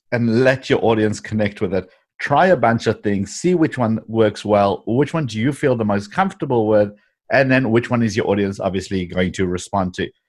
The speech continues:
And then kind of roll with it, take it from there. It doesn't all have to be copy and paste. And I love that message that you're bringing across here. You know, we, we are talking about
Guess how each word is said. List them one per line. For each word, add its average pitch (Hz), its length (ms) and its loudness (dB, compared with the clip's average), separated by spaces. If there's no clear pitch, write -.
And 143 240 -2
then 175 300 2
kind 131 160 0
of - 60 -2
roll 87 400 0
with 196 180 0
it, - 100 -6
take 127 240 -4
it 160 100 -2
from 160 160 -8
there. 185 100 0
It - 220 -2
doesn't 160 320 0
all 170 220 2
have 147 240 -4
to 131 100 -12
be 120 320 -4
copy - 320 -8
and 95 160 -4
paste. 107 320 -2
And 98 100 -4
I 104 40 2
love 113 300 2
that 107 180 2
message 101 360 -4
that 90 180 -6
you're 92 120 -4
bringing 92 460 -6
across - 340 -10
here. 82 160 -8
You 139 60 2
know, 147 40 4
we, 147 220 2
we 160 100 6
are 165 240 2
talking 139 200 -2
about 117 260 0